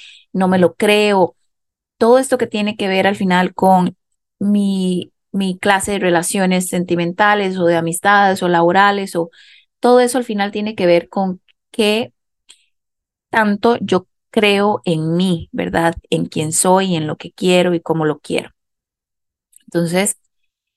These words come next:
resulta que para tu, eh,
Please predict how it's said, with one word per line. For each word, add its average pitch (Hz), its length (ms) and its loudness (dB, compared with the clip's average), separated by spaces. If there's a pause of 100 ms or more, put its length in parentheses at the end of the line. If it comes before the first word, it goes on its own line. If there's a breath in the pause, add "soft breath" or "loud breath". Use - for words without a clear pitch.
(220)
resulta 254 540 2
que 196 380 -2 (880)
para 170 420 2 (140)
tu, 165 600 4
eh, 156 420 2